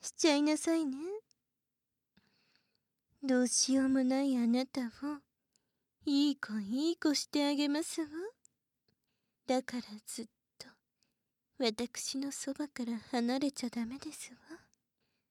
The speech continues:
悪い子のあなたを、私がいつまでも守ってあげます。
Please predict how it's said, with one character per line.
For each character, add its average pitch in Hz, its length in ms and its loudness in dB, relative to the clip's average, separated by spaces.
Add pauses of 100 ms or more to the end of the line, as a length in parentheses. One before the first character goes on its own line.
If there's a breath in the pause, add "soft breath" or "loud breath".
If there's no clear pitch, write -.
(320)
悪 277 260 2
い 302 100 -2
子 285 160 -4
の 247 180 0
あ 247 60 0
な 262 160 -2
た 269 200 -12
を、 - 20 -16 (720)
私 - 500 -4
が 277 100 -6
い 311 160 -6
つ - 140 -6
ま 330 140 2
で 277 100 0
も 254 140 -2
守 254 440 0
っ - 0 - (120)
て 370 100 -8
あ 320 140 -8
げ 294 160 -14
ま - 160 -20
す。 - 180 -20